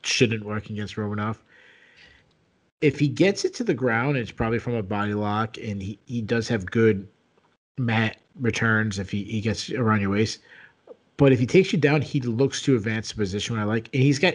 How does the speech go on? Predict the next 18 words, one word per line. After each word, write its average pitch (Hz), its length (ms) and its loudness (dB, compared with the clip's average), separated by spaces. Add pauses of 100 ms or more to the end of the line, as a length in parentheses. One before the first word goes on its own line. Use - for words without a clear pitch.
eight 151 220 2
submission 120 440 -4
wins. 98 280 -6
So 101 80 -6
he's, 123 240 0
he's 135 260 0
a 135 40 -6
submission 127 420 -2
threat. 117 340 2
And 120 80 -2
as 110 160 0
you 117 80 0
mentioned, 113 560 -2
Ed, 113 220 -2
he 107 120 -2
has 104 140 0
a 101 60 -12
classic 113 420 -2